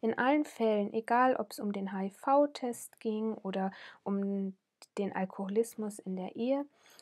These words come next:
wir hatten es immer mit zwei Merkmalen zu tun, jeweils Ereignisse aus dem vorgegebenen Ergebnisraum,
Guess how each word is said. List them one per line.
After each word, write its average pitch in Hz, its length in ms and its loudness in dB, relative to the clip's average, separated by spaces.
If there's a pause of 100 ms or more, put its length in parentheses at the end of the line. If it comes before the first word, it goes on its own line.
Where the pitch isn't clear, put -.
(120)
wir 214 220 -4
hatten 214 200 -4
es 220 140 -6
immer 262 220 0
mit 226 180 -2
zwei 196 240 -2
Merkmalen 233 720 -2
zu - 160 -10
tun, 294 400 -4 (580)
jeweils 202 360 -2
Ereignisse 220 880 -8
aus 190 160 -12
dem 190 260 -6 (160)
vorgegebenen 185 680 -8
Ergebnisraum, 254 920 -4